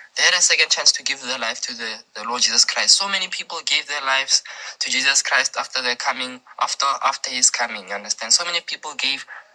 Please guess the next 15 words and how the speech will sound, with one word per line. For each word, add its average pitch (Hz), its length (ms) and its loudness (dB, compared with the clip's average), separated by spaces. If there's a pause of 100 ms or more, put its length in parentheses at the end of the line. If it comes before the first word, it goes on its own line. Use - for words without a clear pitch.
(800)
their 135 140 2
life 131 300 4
to - 120 -6
him, 107 240 -8 (200)
you 107 40 -8
understand? 107 480 -4 (400)
But 143 140 2
at 170 120 0
the - 80 2
same 139 200 4
time, 120 380 0
there 120 120 -2
were 135 100 0
still 170 400 0
so - 340 8